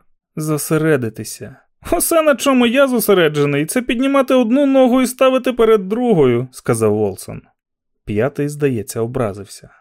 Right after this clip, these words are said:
"Потрібно йти в належному темпі, потрібно зосередитися на собі, потрібно мати план.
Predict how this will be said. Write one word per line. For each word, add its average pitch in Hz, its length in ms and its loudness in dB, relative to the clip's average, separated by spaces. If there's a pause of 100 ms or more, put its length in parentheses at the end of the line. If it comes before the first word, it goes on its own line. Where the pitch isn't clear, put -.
(100)
"Потрібно 165 580 -2
йти 160 200 -2
в 185 60 2
належному 185 560 2
темпі, 127 600 -2 (300)
потрібно 160 500 0
зосередитися 160 760 0
на 165 140 0
собі, 165 540 -6 (320)
потрібно 139 580 -4
мати 135 320 -2
план. 127 500 -4